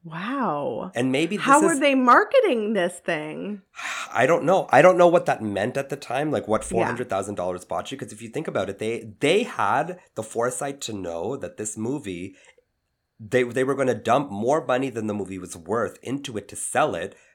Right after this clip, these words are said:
Speaker 2: to win
Speaker 1: Mm-hmm.
Speaker 2: awards, and then it ended up being a huge box office, sorry, a home rental grab at the end. They had enough faith in the movie to know that, like,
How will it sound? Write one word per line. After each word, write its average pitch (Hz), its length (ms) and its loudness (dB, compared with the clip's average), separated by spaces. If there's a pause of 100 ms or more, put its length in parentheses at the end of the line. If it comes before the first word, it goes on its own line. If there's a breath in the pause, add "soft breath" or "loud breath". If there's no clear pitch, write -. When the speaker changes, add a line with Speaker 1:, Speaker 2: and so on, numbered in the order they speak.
Speaker 2:
to 117 120 -10
win 117 220 0
Speaker 1:
Mm-hmm. 175 140 2
Speaker 2:
awards, 95 460 -2
and 104 180 -2
then 139 100 0
it 139 140 -4
ended 131 240 -4
up 156 180 -4
being 113 180 -6
a 92 60 -6
huge 147 340 -10
box 117 320 -4
office, 95 460 -6 (180 soft breath)
sorry, 131 320 2
a 98 100 -2
home 107 260 -4
rental 147 280 -2
grab 85 300 -4
at 92 100 -8
the 147 120 -8
end. 104 300 -8 (880)
They 113 160 2
had 143 220 2
enough 127 280 2
faith 143 340 -2
in 170 80 -2
the 131 80 -2
movie 117 220 -4
to 117 140 -10
know 98 300 -2
that, 123 180 -4
like, 90 320 -6